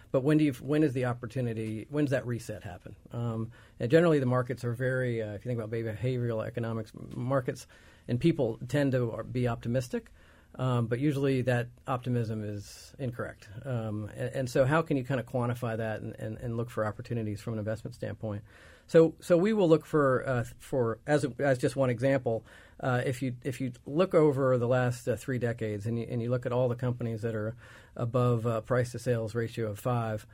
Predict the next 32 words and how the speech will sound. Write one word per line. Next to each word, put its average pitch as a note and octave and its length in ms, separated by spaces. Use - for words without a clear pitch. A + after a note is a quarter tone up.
um, A#2 420
and, B2 140
and, A#2+ 380
and B2 160
you A#2+ 80
look D3 160
at B2 100
specific C3 400
events A2+ 340
when A#2 100
they G#2+ 100
say, A2+ 240
let's B2 160
say B2+ 120
they A2+ 100
had A#2+ 120
the A#2+ 80
down A#2 240
day A2 140
of G2+ 100
ten A#2 200
percent, G#2+ 460
just F#3+ 220
that F3 140
one C#3 200
factor. A#2+ 540
So A#2+ 120
a G#2+ 60
price D#3+ 300
to C#3+ 40
sales B2+ 260
ratio A#2 540